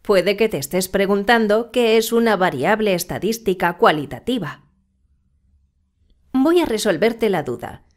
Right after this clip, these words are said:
Presta atención. Muchas veces necesitamos recoger o extraer información del entorno. A esa información la llamamos variable,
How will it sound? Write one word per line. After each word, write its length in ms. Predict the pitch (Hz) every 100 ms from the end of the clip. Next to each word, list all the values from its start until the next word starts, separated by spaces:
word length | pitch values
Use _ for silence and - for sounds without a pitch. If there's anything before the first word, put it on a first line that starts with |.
| _
Presta 380 | - 156 151 220
atención. 760 | 170 139 131 269 294 170 - _ _ _ _ _ _ _ _ _
Muchas 420 | 262 330 339 277
veces 500 | 139 127 220 233 - -
necesitamos 840 | 247 233 226 202 190 233 240 226
recoger 680 | 202 190 131 - 262 302 349
o 140 | 233
extraer 560 | 180 160 - 139 185 240
información 760 | 226 214 208 165 139 220 226 214
del 180 | 175 147
entorno. 680 | 139 180 151 127 120 - _ _ _ _ _ _ _
A 160 | - 180
esa 220 | 196 202
información 720 | 208 208 220 226 226 226 240
la 100 | 285
llamamos 560 | 196 143 156 180 160 156
variable, 760 | 156 147 208 247 143 135 -